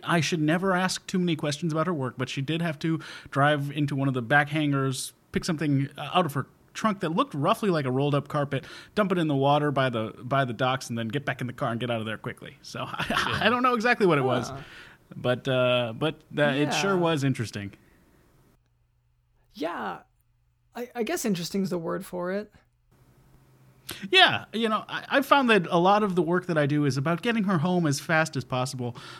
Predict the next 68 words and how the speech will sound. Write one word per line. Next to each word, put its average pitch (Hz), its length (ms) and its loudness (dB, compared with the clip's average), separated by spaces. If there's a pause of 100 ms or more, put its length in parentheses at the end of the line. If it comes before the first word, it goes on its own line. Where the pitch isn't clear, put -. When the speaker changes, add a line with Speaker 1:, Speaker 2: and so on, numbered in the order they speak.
Speaker 1:
um, 117 280 -2
so 139 100 -4
that 135 120 2
we 147 80 2
can 147 120 -2
spend 131 220 -2
a 113 40 -6
lot 117 200 -2
of 110 80 -6
time 110 240 -6
together. 104 360 -8 (320)
Uh, 147 160 -6
but 202 220 -2
then 269 260 0
when 240 160 0
we 226 120 2
do 214 160 -2
get 208 140 2
home, 202 200 2
she 190 160 0
often 190 280 2
has 165 260 0
phone 202 260 2
calls 180 260 2
she 165 120 -4
has 143 140 0
to 147 100 -2
make, 139 260 2 (320)
and, 120 300 0
uh, 117 180 2
we 151 80 2
don't 226 140 0
get 214 140 -6
to 170 60 -6
spend 180 220 0
as 147 80 0
much 165 220 -2
time 208 240 -2
together 185 360 2
as 151 140 0
I 196 100 -4
would, 220 140 -6 (220)
as 349 200 -6
I 339 100 6
would 330 120 2
have 226 100 0
hoped, 233 300 0
but 214 140 4
we 214 100 0
do 233 160 -2
see 202 200 -6
each 185 180 -2
other 165 200 -4
every 147 200 0
night, 139 160 2
which 123 200 -4
is, 123 160 -2 (360)
you 151 80 2
know, 123 100 2
that's 143 200 -2
important 127 380 -2
in 110 60 -4
a 107 60 -4
marriage, 107 360 -4
if - 80 -18
you 117 80 -6
ask 107 200 -8
me. 104 220 -8